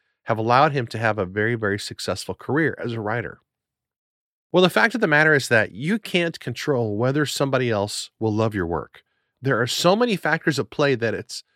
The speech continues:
it's almost impossible to engineer a hit. But the more times you step up to the plate and the more times you swing the bat, the more likely it is that you'll get that occasional hit. So today, don't worry about hitting a home run.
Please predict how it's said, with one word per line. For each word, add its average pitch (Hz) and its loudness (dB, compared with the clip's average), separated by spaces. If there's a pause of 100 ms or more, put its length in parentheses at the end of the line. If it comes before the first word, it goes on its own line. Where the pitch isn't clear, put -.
(280)
it's 143 -2
almost 233 2
impossible 202 0
to - -6
engineer 127 0
a 98 0
hit. - -2 (640)
But 143 -2
the 143 0
more 170 4
times 208 -2
you 160 0
step - 0
up - -2
to - -10
the 147 -2
plate 95 -2 (140)
and 107 -8
the 104 -4
more 117 -2
times 123 -6
you 117 -4
swing 123 -4
the 117 -4
bat, 135 -4 (420)
the 107 -10
more 139 0
likely 165 2
it 113 0
is 90 -2 (460)
that 120 -8
you'll 113 -2
get 151 2
that 120 4
occasional 117 -2
hit. - -8 (880)
So - 2
today, 226 4
don't 160 2
worry 175 4
about 160 2
hitting 139 0
a 113 0
home 123 0
run. 92 -6